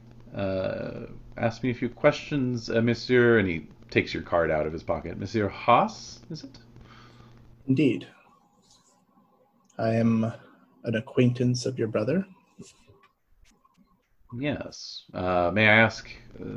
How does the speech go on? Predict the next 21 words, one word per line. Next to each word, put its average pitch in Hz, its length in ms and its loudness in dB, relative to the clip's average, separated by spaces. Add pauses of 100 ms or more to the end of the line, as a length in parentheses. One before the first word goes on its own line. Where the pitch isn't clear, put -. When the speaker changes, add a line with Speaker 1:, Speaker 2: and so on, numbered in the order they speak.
(360)
Speaker 1:
through 107 260 -4
which 107 440 -8
channels? 80 760 -6 (1900)
Speaker 2:
Uh, 147 260 10
through 190 360 6
the 127 460 8 (320)
embassy. 123 580 0 (1600)
I'm 117 100 -6
an 110 40 -6
official 110 340 -4
diplomat 113 500 -4
out - 240 -6
from 113 140 -6
Austria. 113 420 -6 (840)
Speaker 1:
Ah, 190 280 -4
I 135 120 -6
see. - 520 -6 (160)
Oh, 147 160 -10
very 50 200 -6
good - 200 -10
then. - 320 -14